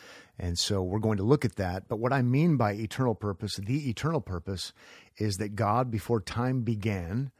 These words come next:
had a purpose, had a decree, and it's going to center upon Christ. And if that's the case, then it would only make sense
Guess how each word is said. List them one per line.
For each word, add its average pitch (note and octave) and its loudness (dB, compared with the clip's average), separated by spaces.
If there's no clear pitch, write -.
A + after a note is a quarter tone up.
had G2+ -2
a G2 -4
purpose, A2 -4
had G2 -4
a G#2+ -2
decree, G#2+ -2
and G#2 -2
it's G2 -6
going G#2+ 0
to F#2+ -2
center A#2+ 2
upon F#2+ -4
Christ. - -4
And A2+ -2
if A#2+ 0
that's B2+ 0
the A2+ -2
case, C#3+ 4
then A2+ 6
it A2+ 2
would A2+ 6
only C3+ 4
make A#2 4
sense C3+ 2